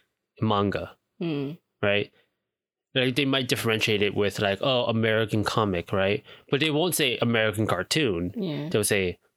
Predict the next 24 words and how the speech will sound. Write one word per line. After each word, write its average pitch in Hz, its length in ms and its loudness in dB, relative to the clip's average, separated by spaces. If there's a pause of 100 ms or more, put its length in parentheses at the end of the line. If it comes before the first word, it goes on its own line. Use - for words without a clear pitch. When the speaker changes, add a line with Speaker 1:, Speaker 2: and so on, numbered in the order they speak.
Speaker 1:
American 98 800 0
anime. 104 420 0 (260)
Speaker 2:
Can 262 140 0
I 330 120 0
preface, 180 640 -2 (240)
uh, 151 260 0 (180)
preface 160 400 0
this - 440 0 (340)
just 170 260 0
by 165 120 2
saying 156 400 0
that, 147 360 0
um, 143 340 0 (200)
Kev-, - 280 0
neither 202 320 2
Kevin 196 540 0 (180)
nor 165 320 2
I 147 500 0 (240)
have 156 160 0
ever 196 540 0
lived 165 480 0
in 160 140 0
Japan. 139 600 -2 (100)
Speaker 1:
Yeah. 101 220 0